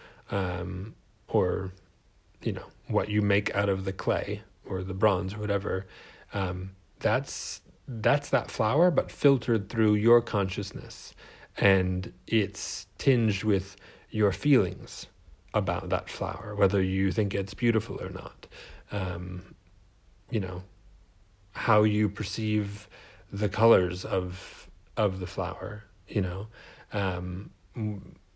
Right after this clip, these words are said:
what that flower makes you feel. All of that goes into it. So when you're seeing a piece of art, you're not seeing the, the natural flower that exists for anyone to come, um,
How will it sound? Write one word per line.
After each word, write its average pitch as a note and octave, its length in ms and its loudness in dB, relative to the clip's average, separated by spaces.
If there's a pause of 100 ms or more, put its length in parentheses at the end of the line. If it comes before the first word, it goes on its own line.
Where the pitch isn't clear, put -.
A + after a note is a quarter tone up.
what A2 300 2
that - 240 -4
flower G2 680 0
makes G#2 380 -4
you G#2 120 -6
feel. - 540 -8 (1000)
All C#3+ 220 6
of B2 80 2
that G#2 300 0 (160)
goes G2 280 2
into G#2 280 -2
it. - 140 -16
So G#2 160 -2
when A2+ 220 2
you're A#2+ 160 4
seeing B2 300 -2
a G2+ 40 -6
piece G#2 260 -4
of G#2+ 200 -8
art, - 380 -2 (880)
you're A#2+ 280 4
not A2 260 0
seeing A2 680 -4 (840)
the, F#2+ 560 0
the G2+ 100 0
natural F#2+ 560 0
flower F#2 560 -2
that G2+ 240 -2
exists G2+ 560 -4
for G2 300 -6
anyone A2 400 0
to G#2+ 120 -8
come, F#2 440 -6 (680)
um, F#2 540 -6